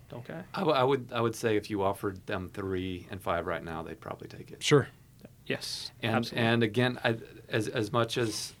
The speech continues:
Speaker 2: as Jeff says they could come back completely out of it, I think that if, you know, two, t-, two wins, they're probably at least within striking distance. They're, they're, they're gonna finish easier, you know, so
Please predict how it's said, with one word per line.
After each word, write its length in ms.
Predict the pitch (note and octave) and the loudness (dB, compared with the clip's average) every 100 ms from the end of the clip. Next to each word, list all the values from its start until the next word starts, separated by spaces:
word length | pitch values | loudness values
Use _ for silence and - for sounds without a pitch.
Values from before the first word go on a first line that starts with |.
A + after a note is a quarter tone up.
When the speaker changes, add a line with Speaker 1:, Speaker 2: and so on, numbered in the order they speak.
| - | -4
Speaker 2:
as 240 | A2 G2 | -2 -2
Jeff 220 | F2+ A2+ G#2 | 0 -2 0
says 240 | A#2 G2+ | -2 0
they 120 | G#2+ | 0
could 180 | G2+ G2+ | -2 -2
come 180 | - G#2+ | 0 0
back 460 | G2 F#2+ F#2 - - | 4 4 4 -6 -8
completely 420 | G2+ A2 G#2 F#2+ | -6 -4 -2 4
out 160 | F#2+ G2+ | 6 6
of 120 | G2 | 2
it, 120 | G#2 G2 | -2 -4
I 60 | |
think 320 | G2 A2 G2 | -6 -6 -4
that 180 | G#2 F#2+ G#2+ | -2 -4 -4
if, 300 | G2+ - - - - - - - - | -6 -6 -18 -20 -20 -20 -20 -20 -8
you 100 | A2+ | -4
know, 180 | F2 F2 - | -2 -4 -10
two, 240 | - C3 B2 - | 0 2 2 -4
t-, 120 | - - | -16 -8
two 180 | - C#3 | 2 4
wins, 440 | C3+ C3+ C#3 B2+ | 6 4 2 2
they're 100 | B2+ | 2
probably 560 | A#2+ A#2+ A#2 A2+ A2 G#2+ - - - - - - - - - - - - - - - | 6 8 8 6 4 2 -6 -20 -20 -20 -20 -20 -20 -20 -20 -20 -20 -20 -20 -20 -8
at 120 | - A#2 | -2 2
least 420 | A2+ A2 - - | 2 0 -4 -4
within 380 | A#2 A2 G2+ F#2 | -2 0 0 -2
striking 400 | - F#2 - F#2 | -2 -2 -2 -10
distance. 440 | F#2+ - - - - - - - - - - - | -12 -14 -16 -18 -20 -20 -20 -20 -20 -20 -20 -4
They're, 260 | A2 A2+ | 2 4
they're, 280 | A#2+ A#2 B2 | 4 4 4
they're 180 | A2 A#2 | 4 4
gonna 160 | B2 B2 | 4 2
finish 320 | C3+ C3 C3 | 2 0 0
easier, 460 | A#2+ G#2+ G2+ G2 - - - | 0 2 0 0 -6 -20 -6
you 80 | G2 | -6
know, 180 | F2 E2+ | -4 -8
so 280 | - - | -10 -8